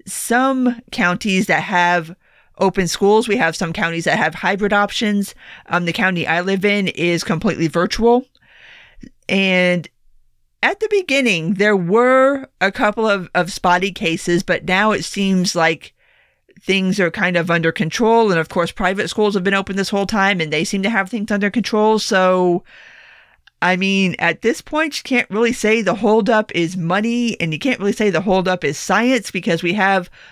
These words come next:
all of this empirical evidence that it, it would be fine to open schools and do, obviously, you can have masking, you can have social distancing. Even if you wanted to do something like having a hybrid model where kids are in three days and off two days,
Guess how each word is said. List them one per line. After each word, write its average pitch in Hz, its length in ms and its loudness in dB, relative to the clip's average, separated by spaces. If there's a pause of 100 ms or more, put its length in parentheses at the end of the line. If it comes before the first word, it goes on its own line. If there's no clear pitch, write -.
(160)
all 190 180 2
of 185 80 -2
this 185 160 -2
empirical 180 460 0
evidence 208 560 -2
that 165 560 0 (920)
it, 185 240 0
it 180 200 0
would 202 200 2
be 180 140 -2
fine 202 640 0 (140)
to 185 200 2
open 180 260 0
schools 175 480 0
and 185 280 0
do, 196 480 0 (300)
obviously, 175 360 0
you 160 60 -4
can 240 120 -2
have 160 120 -2
masking, 185 560 -2
you 147 60 -8
can 165 120 -2
have 170 180 -2
social 170 260 -2
distancing. 190 760 -2 (380)
Even 226 280 2
if 233 120 -2
you 208 80 0
wanted 190 320 0
to 160 80 -4
do 175 300 2
something 175 400 -4
like 160 320 -2 (260)
having 180 220 0
a 170 80 0
hybrid 190 380 0
model 185 320 4
where 175 100 2
kids 180 300 -2
are 175 60 2
in 196 300 0
three 196 260 0
days 190 340 2
and 160 80 0
off 156 180 -2
two 240 240 0
days, 226 440 0